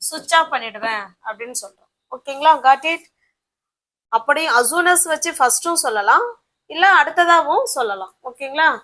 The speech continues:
Shall we go to the next sentence? நெக்ஸ்ட் பாருங்க. அவன் அந்த செய்தியை கேட்ட உடனே அவன் எனக்கு கால் பண்ணுவான். ஓகேங்களா?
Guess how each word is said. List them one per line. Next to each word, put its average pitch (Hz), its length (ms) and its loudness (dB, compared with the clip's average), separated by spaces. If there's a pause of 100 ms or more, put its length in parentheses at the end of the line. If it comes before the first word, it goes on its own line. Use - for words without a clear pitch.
(320)
Shall 320 200 0
we 349 60 -4 (100)
go 320 140 6
to 311 100 -4
the 302 100 0
next 302 220 -2
sentence? 294 420 -4 (2500)
நெக்ஸ்ட் 302 260 -2 (100)
பாருங்க. 240 300 0 (1160)
அவன் 254 320 2 (480)
அந்த 262 160 -2 (140)
செய்தியை 349 400 -4 (140)
கேட்ட 330 400 -2
உடனே 320 320 -2
அவன் 302 180 0
எனக்கு 226 220 -6
கால் 220 220 0
பண்ணுவான். 202 340 -18 (1000)
ஓகேங்களா? 262 420 -2